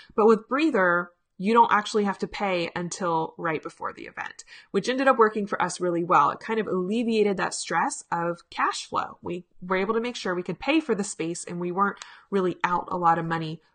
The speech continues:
prior to hosting the event. So location-wise, check out co-working spaces,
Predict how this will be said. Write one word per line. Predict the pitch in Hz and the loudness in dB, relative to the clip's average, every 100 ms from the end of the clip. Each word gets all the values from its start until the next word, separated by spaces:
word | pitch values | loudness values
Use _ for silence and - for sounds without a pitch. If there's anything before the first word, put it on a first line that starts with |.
| _ | _
prior | - 175 170 170 | -2 2 2 0
to | - 170 | -4 -8
hosting | 160 170 - 156 | -6 -8 -8 -10
the | 156 | -8
event. | 156 156 - | -8 -8 -10
So | - 180 | -2 2
location-wise, | 190 202 285 294 285 277 269 262 262 - - - - | 4 2 0 0 6 10 10 6 -2 -8 -18 -20 -6
check | 247 247 | -2 2
out | 254 208 - | 6 6 4
co-working | - 285 285 277 277 262 | 6 8 8 4 -2 -6
spaces, | - 240 240 240 226 220 | -4 -2 -2 0 2 0